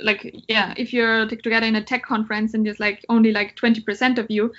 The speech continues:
you're just, you know, you're shy and you don't know really, not all of us, obviously, but a lot of, like, you know, how we are dealing with that, with those kind of situations. And in a women-only, like, room, it's crazy. Everyone is just start talking and, you know, so many things happening.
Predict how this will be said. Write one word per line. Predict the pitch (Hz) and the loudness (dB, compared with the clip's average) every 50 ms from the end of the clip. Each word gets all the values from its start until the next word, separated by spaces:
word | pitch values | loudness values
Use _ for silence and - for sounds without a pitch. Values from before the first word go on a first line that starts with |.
| - - - - _ | -14 -20 -20 -8 _
you're | - 240 | -2 0
just, | 226 - 226 226 220 - | 2 2 2 0 0 0
you | - 226 | 0 0
know, | 220 175 - - | 0 0 -4 -4
you're | 240 247 247 220 | 0 0 0 0
shy | 220 - - 254 240 240 233 | 0 0 4 4 6 6 6
and | 233 233 | 4 2
you | 226 214 | 0 0
don't | 220 226 226 220 | 0 0 2 2
know | 220 220 | 2 2
really, | 214 214 226 220 220 220 214 214 214 202 - | 0 0 0 2 2 2 2 2 0 0 2
not | - 233 233 208 | 4 4 6 6
all | 208 214 | 4 4
of | 226 220 | 2 2
us, | 240 226 226 - | 0 0 0 0
obviously, | - 220 220 220 226 226 233 247 | -2 -2 0 0 -2 -2 -2 -2
but | 220 214 214 - - _ _ - | -2 -2 -4 -6 -10 _ _ -4
a | 220 | -2
lot | 214 208 208 | 0 0 0
of, | 208 196 - | -2 -4 -6
like, | 208 190 180 - - - | -8 -8 -10 -12 -12 -6
you | - 226 202 | -4 -4 -2
know, | - - 226 - - - - _ _ | -4 -6 -10 -12 -14 -20 -20 _ _
how | - 226 208 | 2 2 4
we | 220 220 | 4 2
are | 208 202 208 214 | 2 2 2 0
dealing | 208 247 240 240 233 226 | 0 2 2 4 4 4
with | 220 208 202 | 2 2 2
that, | 208 208 196 208 202 | 0 0 0 0 -2
with | 214 208 | -2 -4
those | - 208 202 - | -4 -6 -6 -2
kind | - 214 208 | -2 -2 -2
of | 214 | -2
situations. | - 214 214 - 208 190 214 - 220 202 - | -6 -8 -6 -4 -4 -4 -2 -4 -6 -4 0
And | - 226 233 | 4 6 6
in | 233 233 | 8 8
a | 233 | 6
women-only, | 220 277 311 330 277 - 247 247 254 254 247 247 240 233 - _ _ _ - | 6 4 4 4 4 4 4 4 4 4 4 2 2 2 -2 _ _ _ -2
like, | 208 208 | 0 0
room, | 220 214 226 240 269 370 508 523 - _ _ _ | 2 2 2 2 2 2 0 -4 -10 _ _ _
it's | - 233 220 - | -4 -4 -4 0
crazy. | - 240 214 214 220 254 | 2 4 4 4 4 2
Everyone | 381 392 302 294 262 | 2 2 2 2 0
is | 262 262 | -2 0
just | - 262 233 233 - _ _ _ | -2 -2 -2 -4 -8 _ _ _
start | _ 233 214 220 | _ -4 -4 -2
talking | - - 294 294 294 294 311 285 277 269 254 233 | 2 2 4 4 4 2 0 0 0 0 0 0
and, | 214 214 214 208 214 - | 0 -2 -2 -4 -4 -2
you | 220 | -2
know, | 214 208 | -2 -2
so | 214 - 294 | -2 -2 0
many | 269 247 240 | 2 2 2
things | 233 - 214 214 220 | 4 2 2 0 0
happening. | - - - - - - - - 220 | 0 -4 -6 -4 -6 -8 -10 -10 -10